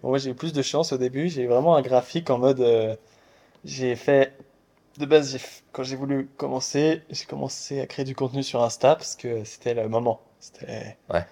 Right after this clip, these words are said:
Speaker 2: Insta.
Speaker 1: tout le monde sur les réseaux disait, « Insta, ça explose, euh, c'est incroyable, tu fais un Reels, euh, t'as mille abonnés, et cetera. » J'avais pas d'audience sur Twitter, donc j'ai commencé à faire sur Insta, puis ça,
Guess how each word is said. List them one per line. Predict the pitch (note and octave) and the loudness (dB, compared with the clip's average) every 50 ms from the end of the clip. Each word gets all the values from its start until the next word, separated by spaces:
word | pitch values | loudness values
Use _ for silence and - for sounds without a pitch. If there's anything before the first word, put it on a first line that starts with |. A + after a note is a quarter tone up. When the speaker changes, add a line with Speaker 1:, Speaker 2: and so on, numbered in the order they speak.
| _ _ - | _ _ -12
Speaker 2:
Insta. | - F2+ - - F#2+ | -10 -10 -10 -8 -4
Speaker 1:
tout | C3+ C3+ | -4 -2
le | B2+ | 2
monde | C3 C3 C3+ C3 | 4 4 4 4
sur | - - C3 | 2 -2 -2
les | C3 B2+ | -2 -2
réseaux | B2 C3 B2 C3 C3 | -4 -4 -4 -4 -4
disait, « | B2+ B2+ B2 B2 B2+ B2+ B2+ B2 - | -6 -6 -4 0 2 2 2 2 0
Insta, | C3+ B2+ - - - - - C3 C3 C3 B2+ | -6 -12 -12 -12 -8 -4 -2 -2 -2 -4 -4
ça | - - C3 | -6 -10 -10
explose, | C3+ C3+ - - - C#3+ C3 C3 C#3 C#3 C#3 C3+ C3+ - - | -10 -10 -12 -10 -6 -4 -4 -4 -4 -4 -6 -8 -8 -10 -12
euh, | - - D3+ | -12 -14 -12
c'est | - - | -12 -14
incroyable, | - - - - C#3+ C#3+ C#3+ C#3 C#3 C3+ C3 C3 | -14 -12 -12 -8 -6 -2 2 4 4 4 4 2
tu | - - | -4 -8
fais | - - C3+ | -2 2 4
un | C3 C3+ C3+ B2+ | 6 8 6 6
Reels, | B2+ C3+ C#3 C#3 C#3 C3+ C3+ - - C#3 | 4 2 2 2 2 0 -2 -2 0 2
euh, | B2 A#2 | 2 4
t'as | - B2 B2+ | 4 2 0
mille | C3 C3 C3 | 2 6 6
abonnés, | C3 C3 C3 B2+ C3 C3 C3 C3 C3+ | 6 6 6 4 2 2 2 2 4
et | B2+ A2+ A#2 A#2 | 4 2 0 -2
cetera. » | - A#2+ - B2 A2+ A2 A#2+ A#2+ - - _ _ _ _ _ - - - - - _ _ | -4 -6 -4 -2 2 2 2 2 2 -2 _ _ _ _ _ -20 -20 -20 -20 -20 _ _
J'avais | - - B2+ A#2+ | -2 2 2 4
pas | A#2+ C#3 C#3 | 6 6 6
d'audience | C#3+ C#3 C#3 C3+ C3+ | 6 6 4 2 2
sur | - - C3+ | 4 2 2
Twitter, | - C#3 B2+ - D3+ C#3 | 2 2 2 6 8 8
donc | C3 B2 A#2 | 8 8 6
j'ai | A#2 A#2 | 2 -4
commencé | - C3 C3+ B2+ - C#3+ | -4 -2 -2 0 0 0
à | B2+ | 0
faire | - C3 B2 | -2 -4 -6
sur | - - A#2+ A2+ | -6 -6 -4 -4
Insta, | A2 - - C#3 C#3 D#3+ D#3 | -4 0 4 6 6 6 6
puis | - - C3 B2 A#2+ B2 B2 | 4 -2 -14 -12 -12 -12 -12
ça, | - - - - - - | -10 -6 -6 -4 -4 -6